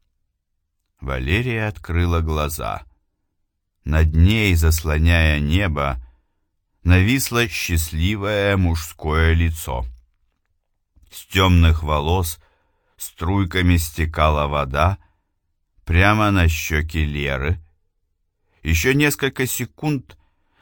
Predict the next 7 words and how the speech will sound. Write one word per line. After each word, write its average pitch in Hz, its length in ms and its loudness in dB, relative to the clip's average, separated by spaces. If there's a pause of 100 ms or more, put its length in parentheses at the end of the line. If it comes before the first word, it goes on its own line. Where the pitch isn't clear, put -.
(160)
Сознание 120 720 2
отчаянно 123 720 0
пыталось 113 800 -2
не 101 220 4
признавать 113 800 -2
происходящее 78 1000 -2
действительностью, 80 1200 -2